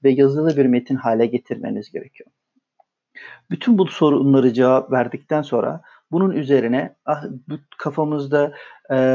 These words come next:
aslında belirli bir yol haritası olmaya başladı.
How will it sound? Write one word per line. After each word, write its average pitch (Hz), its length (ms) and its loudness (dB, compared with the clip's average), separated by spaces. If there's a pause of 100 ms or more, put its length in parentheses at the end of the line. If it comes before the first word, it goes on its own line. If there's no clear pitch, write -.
(380)
aslında 143 460 -4
belirli 143 400 2
bir 139 60 2
yol 131 180 4
haritası 131 600 -4
olmaya 123 480 0
başladı. 120 380 -4